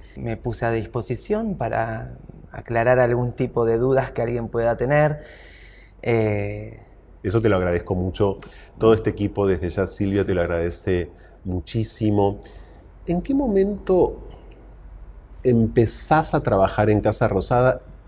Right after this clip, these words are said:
Speaker 2: ¿Desde qué momento, Silvia, te convertís en la petera del presidente?
Speaker 1: Mira, yo estoy trabajando en Casa Rosada desde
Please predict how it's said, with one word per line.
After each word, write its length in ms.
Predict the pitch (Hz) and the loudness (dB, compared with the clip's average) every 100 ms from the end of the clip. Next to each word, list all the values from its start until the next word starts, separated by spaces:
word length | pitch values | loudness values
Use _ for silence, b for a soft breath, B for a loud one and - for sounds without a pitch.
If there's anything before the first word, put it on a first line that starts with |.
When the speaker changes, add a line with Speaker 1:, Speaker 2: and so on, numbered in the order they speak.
| - | -12
Speaker 2:
¿Desde 440 | 131 123 117 143 147 | -4 -2 2 0 2
qué 140 | 220 | 2
momento, 520 | 226 160 139 139 139 | 4 6 6 4 2
Silvia, 640 | 127 - 131 131 135 131 127 | 2 2 2 4 6 6 6
te 120 | 113 | 4
convertís 600 | 110 104 101 101 131 - | 4 6 4 4 2 2
en 140 | 120 101 | 4 4
la 120 | 90 | 4
petera 400 | 95 82 107 101 | 4 4 6 6
del 160 | 92 | 4
presidente? 920 | 76 82 - 78 69 67 67 65 67 65 - - - - - - - - - B B B B - - - - - | 2 -2 -4 -2 -4 -4 -8 -10 -12 -14 -16 -20 -20 -20 -20 -20 -20 -20 -20 B B B B -20 -20 -20 -20 -6
Speaker 1:
Mira, 500 | 139 151 131 113 113 - - - | 4 8 10 8 6 -8 -16 -10
yo 560 | - 175 190 196 - - | 0 6 6 6 0 -2
estoy 1000 | 147 - - - - - 180 208 226 - - - - - | -2 -4 -20 -20 -4 6 8 8 4 -6 -18 -20 -20 -6
trabajando 920 | - 127 120 117 - - 151 127 113 | 2 4 4 2 0 8 8 8 0
en 120 | 110 110 | -6 -4
Casa 300 | 107 - 110 | -4 -4 -6
Rosada 720 | 107 - 135 147 165 190 B B - - | -6 2 4 6 4 0 B B -20 -20
desde 840 | - 117 156 156 151 160 180 185 | -10 -2 0 0 -4 -2 0 -2